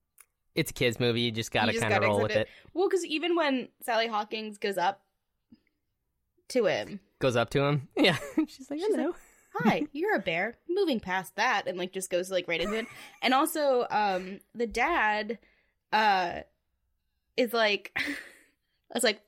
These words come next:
Speaker 1: He's probably trying to sell
Speaker 2: he's like,
Speaker 1: something.
Speaker 2: "Oh, look, a bear, probably trying to sell something." I'm like, "Does that happen a lot?"
Speaker 1: <laughs> In this version of reality?
Speaker 2: 'Cause all, because, like, there's that that everyone's fine with, but then on the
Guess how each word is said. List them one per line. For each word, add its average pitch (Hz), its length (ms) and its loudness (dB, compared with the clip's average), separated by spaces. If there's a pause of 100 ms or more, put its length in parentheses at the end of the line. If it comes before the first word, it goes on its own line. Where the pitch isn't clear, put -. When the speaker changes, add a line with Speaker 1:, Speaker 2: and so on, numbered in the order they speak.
Speaker 1:
He's 147 120 -6
probably 151 280 4
trying 156 200 4
to 143 60 4
sell - 240 4
Speaker 2:
he's - 140 4
like, - 80 4
Speaker 1:
something. 262 200 4
Speaker 2:
"Oh, 269 40 0
look, 269 140 0
a 277 60 0
bear, 214 380 4
probably 233 320 0
trying 285 240 2
to 311 60 2
sell 311 280 0
something." 202 440 -2
I'm 226 60 -4
like, 214 140 -6
"Does 240 140 -10
that 359 200 -2
happen 330 300 -2
a 233 60 2
lot?" 170 380 -8 (1300)
Speaker 1:
<laughs> 226 120 0 (460)
In 180 120 6
this - 480 2 (560)
version 175 480 4
of 175 120 0
reality? 165 400 4
Speaker 2:
'Cause 311 180 4
all, 285 240 4
because, 294 360 0
like, 269 340 0 (1000)
there's 247 340 6
that 285 220 4
that 269 100 2
everyone's 233 320 -2
fine 220 200 -2
with, 208 140 -8
but 196 100 -6
then 190 140 0
on 202 140 -2
the 196 100 -6